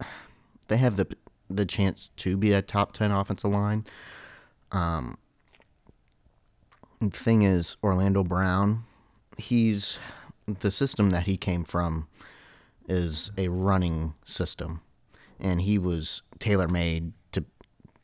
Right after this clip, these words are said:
he's a tailor-made, um, running, uh, run blocking tackle. That's his specialty, basically.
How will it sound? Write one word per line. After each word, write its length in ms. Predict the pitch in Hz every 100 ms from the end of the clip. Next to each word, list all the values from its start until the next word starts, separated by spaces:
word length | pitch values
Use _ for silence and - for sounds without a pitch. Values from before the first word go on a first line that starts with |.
| -
he's 240 | 98 113 -
a 80 | 101
tailor-made, 840 | 87 - 101 90 82 82 80 80 - - - - - _ -
um, 420 | 87 82 69 - _ _
running, 560 | 87 101 98 85 80 80 _ _ _ _ _ _ _ -
uh, 180 | 87 - _ _ -
run 200 | 104 101
blocking 560 | 92 90 - 82 78 76 _
tackle. 480 | - 95 87 - 80 - _ -
That's 360 | 92 90 - - -
his 140 | 85
specialty, 540 | - 80 - - - -
basically. 540 | - - - - -